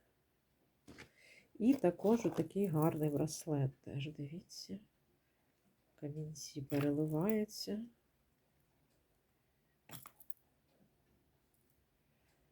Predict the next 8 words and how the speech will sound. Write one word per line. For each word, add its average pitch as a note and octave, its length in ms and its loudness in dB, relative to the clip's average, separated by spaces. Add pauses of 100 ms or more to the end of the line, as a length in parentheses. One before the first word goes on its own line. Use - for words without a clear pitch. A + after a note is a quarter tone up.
(340)
Такий C3 580 -8 (680)
гарний C#3+ 480 -4 (1500)
камінець. E3 920 -6 (220)
Теж C#3+ 300 2
можна E3+ 300 0
от D3+ 260 0
наборчиком D3+ 720 0
замовляти. D#3+ 760 2